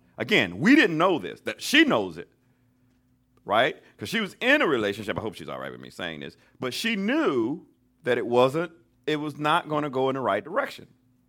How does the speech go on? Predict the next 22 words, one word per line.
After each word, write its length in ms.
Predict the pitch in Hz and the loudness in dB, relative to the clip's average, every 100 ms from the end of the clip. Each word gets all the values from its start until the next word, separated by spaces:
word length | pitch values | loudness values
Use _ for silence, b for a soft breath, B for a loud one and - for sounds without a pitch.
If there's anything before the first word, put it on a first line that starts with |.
| _ | _
She 140 | - 107 | -14 -8
came 260 | 101 90 | -6 -6
to 100 | 85 | -8
her, 420 | 101 151 151 147 147 b | -4 0 0 -2 -8 b
she 160 | - 117 | -16 -10
came 220 | - 101 | -6 -6
to 80 | 98 | -4
me 140 | 120 | -6
and 100 | 117 | -6
said, 100 | 104 | -6
"Dad, 400 | 87 104 107 104 - | -2 0 0 -2 -4
I 100 | 98 | -4
just 380 | 87 104 104 - | -4 -8 -6 -6
don't 260 | 98 - | -6 -6
think, 420 | 107 95 87 - _ _ _ _ _ _ _ _ _ | -10 -10 -12 -20 _ _ _ _ _ _ _ _ _
you 100 | 107 | -8
know, 420 | 98 87 78 80 _ | -6 -6 -8 -14 _
this 220 | - 98 110 | -10 -10 -10
is 100 | - | -10
the 80 | 101 | -8
right 260 | 78 78 | -6 -6
one." 260 | 302 370 - | -6 -10 -12